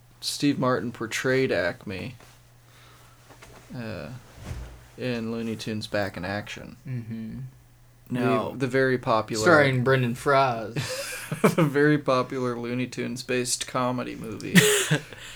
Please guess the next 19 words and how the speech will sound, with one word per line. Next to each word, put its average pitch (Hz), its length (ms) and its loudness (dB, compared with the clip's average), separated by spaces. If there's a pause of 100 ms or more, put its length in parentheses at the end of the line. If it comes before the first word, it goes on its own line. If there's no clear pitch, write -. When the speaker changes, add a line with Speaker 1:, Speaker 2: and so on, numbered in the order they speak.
(160)
Speaker 3:
Now, 117 100 -2
that 147 100 10
Speaker 1:
from 196 100 8
Speaker 3:
was 208 140 8
a 160 60 12
weird 151 120 12
Speaker 1:
two 170 60 10
thousand 127 320 12
and 127 180 8
one, 170 460 2
Speaker 3:
that 165 60 -4
Speaker 1:
maybe? 151 180 6
Speaker 3:
was - 240 8
a 127 100 10
post - 680 6
Space - 680 4
Jam 120 840 2 (1120)
live 123 380 4
action 113 800 4